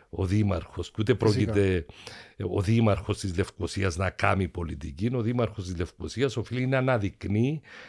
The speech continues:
Speaker 1: τις πολιτικές του κράτους, έτσι, για να είμαστε σύμφωνοι.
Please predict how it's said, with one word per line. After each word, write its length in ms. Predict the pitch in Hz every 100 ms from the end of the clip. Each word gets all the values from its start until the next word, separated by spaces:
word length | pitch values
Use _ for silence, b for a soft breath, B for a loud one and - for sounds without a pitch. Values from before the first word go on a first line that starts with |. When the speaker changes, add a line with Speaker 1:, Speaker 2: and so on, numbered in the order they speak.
| B
Speaker 1:
τις 220 | 120 -
πολιτικές 580 | 101 95 87 82 143 139
του 120 | 147
κράτους, 440 | - 139 87 76
έτσι, 240 | 104 107 98
για 100 | 90
να 80 | 95
είμαστε 640 | 117 127 110 127 107 95 B B B
σύμφωνοι. 640 | - - 117 - 87 76